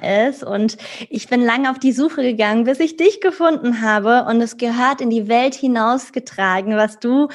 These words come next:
ähm, den Menschen mitgeben möchtest. Und warum hast du dich auf dieses Thema spezialisiert und darüber sogar ein Buch geschrieben?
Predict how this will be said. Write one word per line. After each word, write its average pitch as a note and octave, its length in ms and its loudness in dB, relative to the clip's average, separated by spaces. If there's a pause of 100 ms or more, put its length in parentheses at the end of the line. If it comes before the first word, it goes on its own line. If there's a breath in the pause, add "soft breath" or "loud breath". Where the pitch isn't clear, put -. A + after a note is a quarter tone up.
(260 loud breath)
ähm, A3+ 260 2
den A#3+ 220 2
Menschen B3+ 540 2
mitgeben G#3 560 0
möchtest. F3+ 520 -8
Und A3 200 0 (480 loud breath)
warum C4 580 0
hast C#4 180 -4
du A#3+ 80 -4
dich A3+ 200 -4
auf G#3 80 -10
dieses B3+ 400 -6
Thema A#3 360 -2
spezialisiert G#3+ 1200 -2
und A#3 200 -2
darüber A3 360 -6
sogar G#3 280 -6
ein G#3+ 220 -6
Buch - 260 -6
geschrieben? - 640 -16